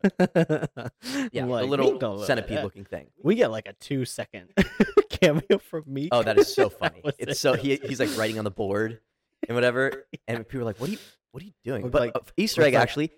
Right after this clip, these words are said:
Speaker 1: he's actually writing out the entire event or all the events of the film.
Speaker 2: He is, yeah.
Speaker 1: Uh,
Speaker 2: He's,
Speaker 1: which,
Speaker 2: he,
Speaker 1: which
Speaker 2: it's
Speaker 1: is pretty
Speaker 2: just,
Speaker 1: cool.
Speaker 2: he's
Speaker 1: But
Speaker 2: storyboarding.
Speaker 1: love the character work in that. That is probably my favorite. It's probably, like, an eight point five out of ten for me. The
Speaker 2: Mm.
Speaker 1: character work. Uh,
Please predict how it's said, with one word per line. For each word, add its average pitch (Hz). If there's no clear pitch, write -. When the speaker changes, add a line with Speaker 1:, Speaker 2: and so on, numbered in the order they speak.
Speaker 1:
he's 156
actually 175
writing 143
out 135
the 131
entire 139
event 123
or 117
all 127
the 127
events 113
of 104
the 104
film. -
Speaker 2:
He 135
is, 117
yeah. 117
Speaker 1:
Uh, 98
Speaker 2:
He's, 117
Speaker 1:
which, 117
Speaker 2:
he, 151
Speaker 1:
which 127
Speaker 2:
it's -
Speaker 1:
is 113
pretty 139
Speaker 2:
just, -
Speaker 1:
cool. 131
Speaker 2:
he's 143
Speaker 1:
But 139
Speaker 2:
storyboarding. 98
Speaker 1:
love 147
the 151
character 143
work 127
in 127
that. 107
That 123
is 131
probably 120
my 101
favorite. 110
It's 101
probably, 110
like, 101
an 98
eight 101
point 104
five 98
out 92
of 90
ten 95
for 95
me. 101
The 107
Speaker 2:
Mm. 107
Speaker 1:
character 107
work. 120
Uh, 107